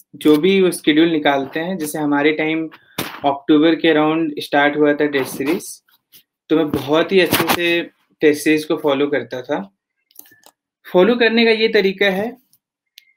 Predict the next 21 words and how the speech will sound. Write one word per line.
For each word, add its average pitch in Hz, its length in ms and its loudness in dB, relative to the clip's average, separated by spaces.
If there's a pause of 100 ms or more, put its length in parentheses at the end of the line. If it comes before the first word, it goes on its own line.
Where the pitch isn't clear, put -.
जैसे 175 560 -2 (180)
एक 180 280 4
week 175 140 2
में, 185 100 -2
suppose 180 400 -2
that 180 220 0
next 160 400 -2
week - 420 -4 (460)
solid 165 420 2
mechanics 175 720 -2
और 160 240 -2
जीएस 160 340 0
में 165 120 -8
कोई 151 180 0
भी 151 120 -2
topic 147 520 -4
का 143 200 -2
test 139 380 -8
होने 120 140 -10
वाला 117 300 -14
है, - 100 -20